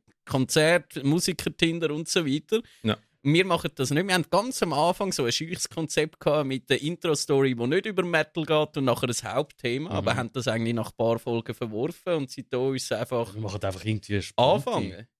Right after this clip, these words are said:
Speaker 1: Ja, also
Speaker 3: Ja.
Speaker 1: wirklich so ein paar Punkte, wo wir sicher wollen, darüber reden, die nicht
Speaker 2: Mhm.
Speaker 1: dürfen vergessen gehen, die wir aufschreiben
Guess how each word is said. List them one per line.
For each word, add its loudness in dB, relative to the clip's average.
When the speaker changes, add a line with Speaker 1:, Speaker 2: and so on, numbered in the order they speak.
Speaker 1:
Ja, 4
also 0
Speaker 3:
Ja. 2
Speaker 1:
wirklich -2
so 6
ein -2
paar 2
Punkte, -2
wo 4
wir 6
sicher 0
wollen, 4
darüber 0
reden, 2
die 4
nicht 6
Speaker 2:
Mhm. 0
Speaker 1:
dürfen 2
vergessen -2
gehen, 2
die -2
wir -2
aufschreiben -4